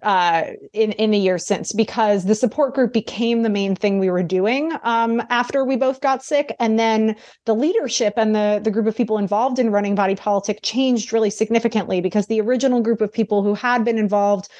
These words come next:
kind of dispersed. Some of those people got sick as well. Some of those people stayed on. Some of those people left New York City or, you know, had to,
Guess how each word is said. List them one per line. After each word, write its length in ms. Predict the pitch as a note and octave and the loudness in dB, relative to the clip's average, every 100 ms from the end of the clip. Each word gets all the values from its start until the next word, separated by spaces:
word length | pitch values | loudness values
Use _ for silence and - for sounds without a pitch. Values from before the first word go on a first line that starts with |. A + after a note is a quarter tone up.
| - - _ _ | -20 -20 _ _
kind 220 | - B3 A#3 | -4 0 0
of 100 | G3 | 2
dispersed. 800 | G3+ - - C#4+ C#4 C4 - - | 0 -2 -2 0 0 -2 -6 -2
Some 140 | A#3 | 0
of 100 | A3 | 2
those 180 | G#3+ G3 | 0 0
people 280 | A#3+ A3 G#3 | -2 0 0
got 240 | F#3+ - | 0 -2
sick 260 | - A3+ G3+ | -4 -2 0
as 180 | F3 | -2
well. 480 | G3+ C4 C4+ C4 B3+ | -2 0 2 2 0
Some 220 | B3+ A#3 | 0 0
of 100 | A3+ | 0
those 140 | A3 G#3+ | 0 -2
people 240 | A#3 G3+ | -2 -2
stayed 480 | G3+ - - G3+ G3 | -4 -6 -4 0 2
on. 320 | A3+ A3+ A3+ | 2 2 2
Some 180 | A3 A3+ | 2 0
of 80 | G#3+ | 2
those 160 | G#3+ | 0
people 400 | - A3+ G#3+ F#3+ - | -2 0 2 0 -2
left 260 | A3+ B3 | -2 0
New 80 | A#3+ | -2
York 180 | A3 G3+ | -2 -4
City 400 | - C#4+ C4+ C4 | -4 0 2 2
or, 140 | A3+ | 2
you 160 | G3+ G3 | 2 2
know, 140 | F#3+ | 0
had 200 | F#3 A3+ G#3+ | 0 0 0
to, 200 | A3 | -2